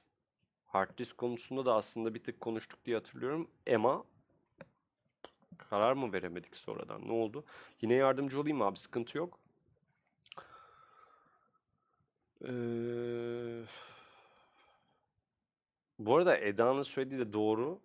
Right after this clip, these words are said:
Şimdi p-, yeni bir Eda ile dedik oyun tadına girelim. Ee, sürpriz bir oyun olsun böyle. Güzel bir oyuna başlayacağız Eda'yla. Safa hiç panik yapma, Lego değil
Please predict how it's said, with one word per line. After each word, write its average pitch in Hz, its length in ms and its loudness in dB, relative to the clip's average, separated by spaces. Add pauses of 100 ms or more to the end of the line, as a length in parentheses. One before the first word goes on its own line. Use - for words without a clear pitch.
(720)
Şimdi 127 340 -2 (560)
p-, - 280 -10 (640)
yeni 127 460 0
bir 135 140 -2 (540)
Eda 127 300 4
ile 131 160 2
dedik 127 180 -4
oyun 127 300 0
tadına 120 460 -2
girelim. 117 480 -2 (680)
Ee, 104 220 -2
sürpriz 120 460 -8
bir 123 60 0
oyun 131 200 4
olsun 104 400 -2
böyle. 104 340 2
Güzel 120 460 4
bir 120 40 0
oyuna 120 280 4
başlayacağız 98 440 0
Eda'yla. 98 540 0 (1040)
Safa 127 480 4
hiç - 440 -4
panik 131 280 0
yapma, 143 260 6
Lego 120 420 6
değil 131 240 -2